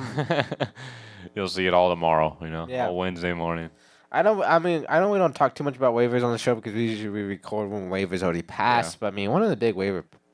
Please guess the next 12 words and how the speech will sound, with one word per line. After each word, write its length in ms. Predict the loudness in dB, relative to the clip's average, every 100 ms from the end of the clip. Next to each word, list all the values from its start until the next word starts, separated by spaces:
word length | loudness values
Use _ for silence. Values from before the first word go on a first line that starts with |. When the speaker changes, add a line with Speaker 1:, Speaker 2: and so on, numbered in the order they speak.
| _ _
Speaker 1:
pickups 400 | -14 -8 -8 -8
is, 100 | -14 -6
on, 160 | -6 -6
for 160 | -6
the 80 | -6
Cardinals 400 | -2 -2 -2 -6
is 80 | -10
Greg 260 | -6 -6
Dortch. 300 | -4 -6 -6
I 60 | -8
mean, 220 | -8 -8 -10
Speaker 2:
Mm-hmm. 220 | -8 -8